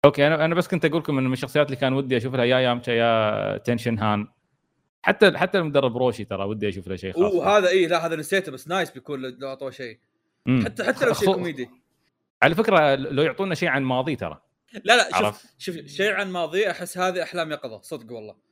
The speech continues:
Speaker 2: يعني، أح-، أحس، أحس كذا الناس يقولون: "أوه، هم يبغون نعطي شيء عن ماضي"، بس لا، ما راح نعطيكم شيء عن ماضي.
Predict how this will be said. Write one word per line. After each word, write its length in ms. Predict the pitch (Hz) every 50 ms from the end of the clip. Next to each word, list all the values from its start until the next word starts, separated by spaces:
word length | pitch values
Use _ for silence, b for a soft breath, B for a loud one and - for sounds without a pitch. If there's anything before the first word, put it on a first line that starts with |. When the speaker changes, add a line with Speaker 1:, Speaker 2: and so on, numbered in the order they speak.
| _ _ _ _ _
Speaker 2:
يعني، 160 | 135 143 147
أح-، 80 | - -
أحس، 300 | 196 170 - 208 202 190
أحس 280 | - - 190 - -
كذا 320 | - - 208 190 190 170 170
الناس 280 | 170 170 190 202 196
يقولون: 260 | 185 156 170 175 185 190
"أوه، 160 | 185 180 170
هم 140 | 165 160 165
يبغون 280 | 160 151 160 180 180
نعطي 240 | 180 170 - - 170
شيء 120 | 160 180
عن 60 | 170 170
ماضي"، 240 | 170 165 165 185 202
بس 160 | 190 165 -
لا، 60 | 165 147
ما 100 | 151 147
راح 100 | 147 139
نعطيكم 420 | 135 131 131 123 123 123 123 123
شيء 140 | 123 127 123
عن 60 | 120
ماضي. 300 | 120 120 120 120 113 -